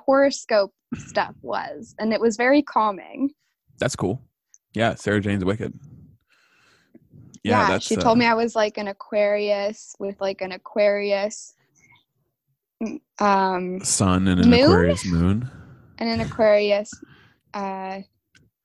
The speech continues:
Speaker 1: yeah.
Speaker 2: <laughs> Just Aquarius everything.
Speaker 1: I'm
Speaker 2: Yeah.
Speaker 1: just, like, lots of that.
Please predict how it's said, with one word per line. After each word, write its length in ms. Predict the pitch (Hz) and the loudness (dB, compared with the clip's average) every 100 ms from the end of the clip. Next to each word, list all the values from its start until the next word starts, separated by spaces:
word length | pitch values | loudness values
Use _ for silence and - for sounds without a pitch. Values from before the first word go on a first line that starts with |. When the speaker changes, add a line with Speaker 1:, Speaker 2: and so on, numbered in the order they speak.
| _ _ - | _ _ -2
Speaker 1:
yeah. 360 | 214 202 - 240 _ _ _ | 0 0 -4 -14 _ _ _
Speaker 2:
<laughs> 340 | _ _ - | _ _ -2
Just 400 | 110 80 98 90 107 | -2 0 -2 -2 -2
Aquarius 420 | - 90 85 90 | 0 2 2 -2
everything. 300 | 85 87 98 | -2 -2 0
Speaker 1:
I'm 120 | 220 | 0
Speaker 2:
Yeah. 40 | |
Speaker 1:
just, 240 | 226 247 240 | 0 -2 -2
like, 180 | 208 208 | -6 -4
lots 480 | 202 190 - _ | -2 -2 -4 _
of 240 | 214 202 202 | -4 -4 -4
that. 540 | 196 190 - - - | -8 -6 -8 -10 -16